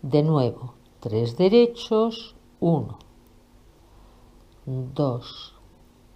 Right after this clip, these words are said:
tres, dos revés, uno y dos. Hasta completar las cinco repeticiones deberemos tejerlo tres veces más.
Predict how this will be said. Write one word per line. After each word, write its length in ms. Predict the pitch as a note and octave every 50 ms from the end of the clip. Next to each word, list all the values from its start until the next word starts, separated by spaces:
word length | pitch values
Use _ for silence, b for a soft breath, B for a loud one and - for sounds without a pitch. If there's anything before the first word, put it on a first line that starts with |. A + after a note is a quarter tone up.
| - - - - - - - - - - - - - - - - - - - _ - -
tres, 600 | - C#3+ D#3 F#3 A3+ B3 A#3+ - - - - - - _ _ - - - - - - - - - - - - - - - -
dos 400 | D#3+ C3 B2+ E3+ E3+ F3+ F#3 F3
revés, 600 | D3 A#2 G#2+ A2 G#2 G#2+ A#2 - - - - - - - - - - - - - - -
uno 520 | E3 E3 F#3 F#3+ G#3 A#3+ B3 B3+ B3 - - - - - _ _ _ _ _ _ - _ - - - b b b b b b b b - - - - - - - - _ _ - - -
y 180 | E3 E3 C#3+
dos. 560 | - - - - - - - - - - - - - - B B B B B B B B
Hasta 320 | - C#3 C3+ - - C#3 -
completar 760 | D#3+ C#3 C#3 C3+ - D3 D3 C#3+ - F3 D#3+ D3 - - -
las 300 | - A2+ A#2+ G#2+ - -
cinco 320 | - - C#3 C#3+ C#3 - E3
repeticiones 1000 | E3+ F#3 F3+ G#3+ G3+ G#3 A#3 A3+ - - F#3 E3+ E3+ E3+ E3+ F3 F3 F3 - B B B B -
deberemos 640 | B2 B2+ A#2+ B2 B2 C3 C#3 C#3 E3+ E3 E3+ -
tejerlo 680 | - F#3 F#3 - G3+ G3 F#3+ F#3+ F#3+ F#3+ F#3+ F#3+ - - - - - -
tres 300 | - E3 F#3+ G3 - -
veces 420 | C#3 B2 - - - G2+ - -
más. 360 | A2+ F#2 G2+ - - - -